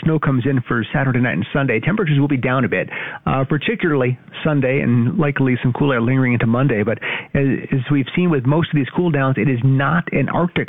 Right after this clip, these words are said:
cold. It is just, uh, fairly cold and, and a brief cool down at that, but there will be likely some accumulating snow from, uh, late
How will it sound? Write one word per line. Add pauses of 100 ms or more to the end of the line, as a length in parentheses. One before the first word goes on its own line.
(160)
cold. (320)
It
is
just,
uh, (140)
fairly
cold (420)
and,
and
a
brief (280)
cool
down
at
that,
but
there
will
be
likely
some
accumulating
snow (360)
from,
uh, (140)
late